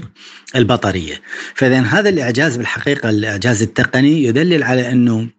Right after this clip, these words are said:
المواصفات الفنية للنايك هرقل أو ال-، آه، الهوك كانت منظورة من قبل الروس، ونظروا وعدوا تقنية جديدة لاستثمار ما يطلق عليه بالثغرات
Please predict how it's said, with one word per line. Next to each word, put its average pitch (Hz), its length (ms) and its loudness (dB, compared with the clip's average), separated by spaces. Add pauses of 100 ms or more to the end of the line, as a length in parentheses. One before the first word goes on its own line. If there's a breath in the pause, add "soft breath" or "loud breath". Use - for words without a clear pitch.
(520)
المواصفات 117 1000 2
الفنية 107 720 0 (680 loud breath)
للنايك 110 840 2
هرقل - 480 -8 (200)
أو 175 180 4
ال-، 170 400 2
آه، 113 540 -2
الهوك 104 460 2 (460 loud breath)
كانت 151 300 2
منظورة 135 380 2
من 110 140 -2
قبل 107 340 0
الروس، 110 520 -2
ونظروا 151 680 4
وعدوا 117 640 0 (340 soft breath)
تقنية 165 580 2
جديدة 104 640 -2 (540 soft breath)
لاستثمار 123 680 2
ما 151 140 2
يطلق 165 380 0
عليه 139 220 2
بالثغرات 127 800 0